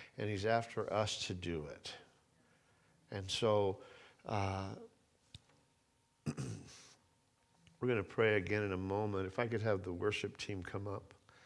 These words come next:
Uh, do you guys, do you guys have the generation song memorized? <laughs> Somebody help me. Can you find the words, Kat? It's called The Blessing.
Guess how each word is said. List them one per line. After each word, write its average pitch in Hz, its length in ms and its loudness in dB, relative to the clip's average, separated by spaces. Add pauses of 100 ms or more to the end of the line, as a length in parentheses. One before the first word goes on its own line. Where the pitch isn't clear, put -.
(640)
Uh, 110 60 -8 (1120)
do 113 80 2
you 131 40 4
guys, 127 400 4
do 123 60 -4
you 117 160 0
guys 120 240 2
have 107 260 4
the 95 300 4 (540)
generation 110 580 2
song 107 340 0
memorized? 107 720 0
<laughs> - 40 -18 (3500)
Somebody 110 580 2
help 107 240 4
me. 110 140 0 (540)
Can 120 120 0
you 131 100 6
find 143 280 8
the 113 120 4
words, 117 400 4
Kat? - 440 8 (1600)
It's 117 220 4
called 113 180 6
The 101 60 4
Blessing. 104 460 4